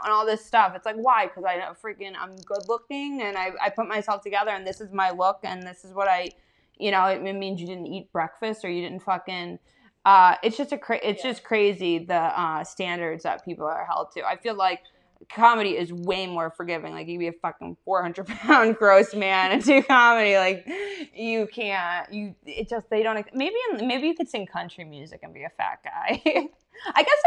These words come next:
Speaker 1: there's rappers that are fat guys too, but the Hispanic dudes are all pretty in shape. <laughs> They all have, like, abs. <laughs> The Latino guys. <laughs> Uh,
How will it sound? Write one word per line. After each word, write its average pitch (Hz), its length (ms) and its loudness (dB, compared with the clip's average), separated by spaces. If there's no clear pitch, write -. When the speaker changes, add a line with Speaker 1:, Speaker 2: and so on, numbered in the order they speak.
Speaker 1:
there's 285 140 4
rappers 220 540 6
that 180 140 2
are 175 180 0
fat 175 280 4
guys 175 300 4
too, 196 340 0
but 190 200 4
the 226 240 4
Hispanic 277 520 -4
dudes 185 240 -8
are 180 140 -2
all 180 160 4
pretty 190 300 -6
in 175 100 -10
shape. 170 440 -6
<laughs> - 520 -8
They 277 140 2
all 294 140 4
have, 277 220 12
like, 233 220 6
abs. 180 720 -2
<laughs> 381 920 0
The 233 80 2
Latino 220 540 2
guys. 226 760 4
<laughs> 311 340 -8
Uh, 170 460 2